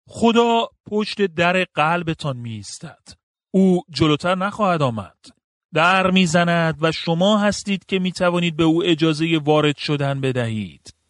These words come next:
دوست من، این تنها راهی است که خدا وارد قلبتان می‌شود.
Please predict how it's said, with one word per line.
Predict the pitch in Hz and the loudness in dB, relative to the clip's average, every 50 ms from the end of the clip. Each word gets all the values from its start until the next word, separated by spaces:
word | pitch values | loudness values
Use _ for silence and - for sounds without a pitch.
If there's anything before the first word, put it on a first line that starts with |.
| _ - 147 | _ 0 2
دوست | 175 180 - - - 175 | 2 2 2 0 -2 0
من، | 156 147 131 113 98 82 - _ _ _ _ _ _ _ _ | 0 0 0 -2 -4 -8 -12 _ _ _ _ _ _ _ _
این | 233 247 247 214 | 0 0 0 0
تنها | - - 214 202 190 175 185 196 | -2 -4 -2 -2 -2 0 0 0
راهی | 196 170 165 180 202 214 233 220 226 226 | 0 0 2 2 2 2 2 0 0 -2
است | 214 202 - - | -2 -2 -4 -6
که | - 214 | -6 -6
خدا | 196 - - - 190 180 180 190 196 185 | -4 -4 -2 0 0 2 4 2 2 2
وارد | 170 185 180 180 180 165 180 | 2 2 2 2 0 -2 -4
قلبتان | 170 - - 165 165 165 160 160 156 - - 165 156 151 | -4 -2 0 0 0 0 -2 -4 -8 -8 -6 -8 -6 -6
می‌شود. | 151 147 139 - - 139 127 123 113 98 92 - | -6 -8 -6 -4 -2 -2 -2 -2 -4 -4 -6 -10